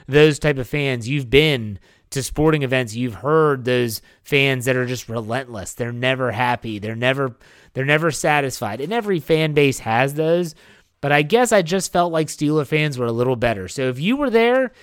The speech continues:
and you booed a guy just because he was coming on the field, come on now. Come on, give him an opportunity just like you do everyone else. And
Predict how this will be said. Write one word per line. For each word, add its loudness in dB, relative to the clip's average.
and -4
you 2
booed 2
a 0
guy 2
just -2
because -4
he -4
was -4
coming -6
on -2
the -6
field, -2
come -4
on -4
now. -14
Come 4
on, 0
give -2
him 2
an -2
opportunity -2
just -2
like -4
you -4
do 4
everyone 2
else. -2
And 2